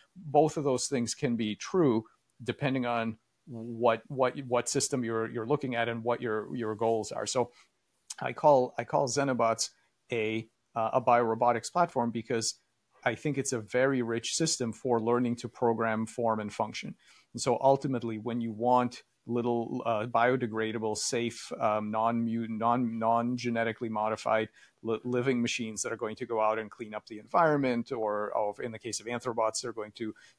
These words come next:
um, clean your arteries, or, or get rid of cancer cells, or, uh, I don't know, uh, uh,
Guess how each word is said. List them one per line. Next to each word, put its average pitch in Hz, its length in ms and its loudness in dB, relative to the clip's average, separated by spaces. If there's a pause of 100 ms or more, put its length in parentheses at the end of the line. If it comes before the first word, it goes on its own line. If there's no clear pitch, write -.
(120)
um, 107 440 -4 (160)
clean 113 300 -8
your 104 160 -4
arteries, 127 520 2
or, 107 300 -4
or 107 280 -2
get 107 220 -6
rid 110 120 -6
of 107 80 -12
cancer 131 360 -2
cells, 113 400 0
or, 104 340 -4 (160)
uh, 107 300 -8 (720)
I 110 80 -2
don't 104 100 -8
know, 104 180 -8
uh, 113 420 -2 (160)
uh, 113 240 -2